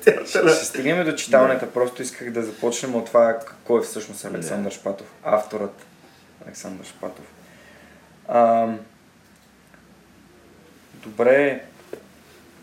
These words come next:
Speaker 2: образованието, колко важно беше то в твоето формиране на авторството? Тоест, важно ли е то,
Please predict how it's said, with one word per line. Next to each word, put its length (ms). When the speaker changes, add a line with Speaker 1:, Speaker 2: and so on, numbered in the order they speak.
Speaker 2:
образованието, 840
колко 400
важно 420
беше 360
то 120
в 180
твоето 400
формиране 680
на 360
авторството? 800
Тоест, 340
важно 440
ли 60
е 180
то, 480